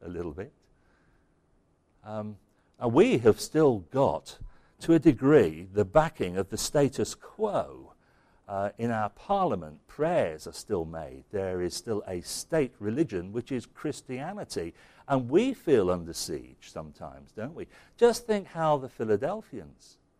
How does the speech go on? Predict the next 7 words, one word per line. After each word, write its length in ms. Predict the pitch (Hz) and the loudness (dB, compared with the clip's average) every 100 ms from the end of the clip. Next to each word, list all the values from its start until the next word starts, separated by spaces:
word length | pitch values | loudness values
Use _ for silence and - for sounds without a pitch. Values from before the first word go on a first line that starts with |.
| _ | _
felt, 300 | - _ _ _ _ _ _ - | -20 _ _ _ _ _ _ 0
with 140 | 139 | 2
all 480 | 175 233 240 233 233 | 10 12 12 12 12
that 80 | 220 | 12
was 160 | 202 | 10
going 280 | 185 180 170 | 6 0 0
around, 380 | 156 143 123 104 | -4 -6 -8 -12